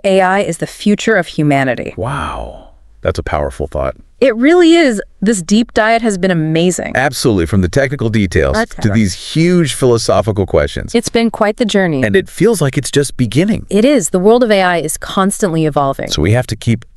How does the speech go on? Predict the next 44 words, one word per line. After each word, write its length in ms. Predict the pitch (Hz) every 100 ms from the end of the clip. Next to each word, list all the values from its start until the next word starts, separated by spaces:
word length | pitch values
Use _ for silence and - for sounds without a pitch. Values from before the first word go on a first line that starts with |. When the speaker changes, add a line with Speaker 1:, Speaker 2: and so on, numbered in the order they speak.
| -
Speaker 2:
learning 400 | 80 78 95 113
and 80 | 117
adapting. 540 | 110 120 156 - -
Speaker 1:
For 100 | -
sure. 200 | 160 - -
Speaker 2:
Thank 320 | 107 80 71
you 80 | 73
for 100 | 78
joining 320 | 98 156 190
us 80 | 117
on 80 | 101
this 120 | 92
deep 240 | - 185
dive. 400 | - 80 - - -
Speaker 1:
Yes, 580 | 226 370 349 214 - -
thanks 180 | 285 269
so 80 | 269
much 160 | 262
for 100 | -
listening. 520 | 233 311 - 202 - - -
Speaker 2:
We 140 | 87 87
hope 180 | 80
you 100 | 85
learned 220 | 80 113 139
a 40 |
lot. 360 | 113 71 76 - _ _ _ _ 349
Speaker 1:
And 140 | 349
maybe 180 | 359 359
got 160 | 311
a 40 | 302
little 200 | 294 294
inspired. 680 | 294 - 269 214 160 - - -
Speaker 2:
About 240 | 76 62
the 60 | -
possibilities 720 | - 87 90 90 87 87 85
of 100 | 82
A 160 | 73 60
I. 280 | 57 52 - - 208
Speaker 1:
And 160 | 196
the 60 | 180
future 380 | - 196 - 190
we're 140 | 180
creating 640 | - 185 165 151 147 156 - -
together. 500 | 151 - - -